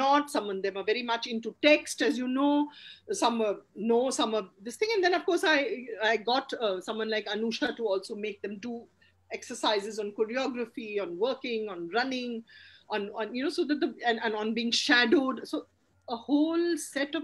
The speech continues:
exercises were actually done to start bringing in that body, to be close to that body, you know, which was being, I mean, we had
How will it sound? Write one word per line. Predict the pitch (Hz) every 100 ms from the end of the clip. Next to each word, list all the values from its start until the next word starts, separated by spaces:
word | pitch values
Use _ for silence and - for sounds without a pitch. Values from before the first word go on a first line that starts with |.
| -
exercises | - - 233 240 233 233 277 254
were | 233
actually | 226 226 269 294
done | 180 220 254 302 302 - - - _
to | 320 311
start | - - 247 285 339 208 170
bringing | 233 294 392 403
in | 370
that | 359 302 214
body, | 202 185 165 - _ _ _ _ _ _ _ -
to | 269
be | 339 359 -
close | 277 294 359 403 - -
to | - 214
that | 180 147 - -
body, | - - - _ _ _ -
you | 214
know, | 180 220
which | 185 -
was | 180
being, | - 151 208
I |
mean, | 247 220 170
we | 233
had | 233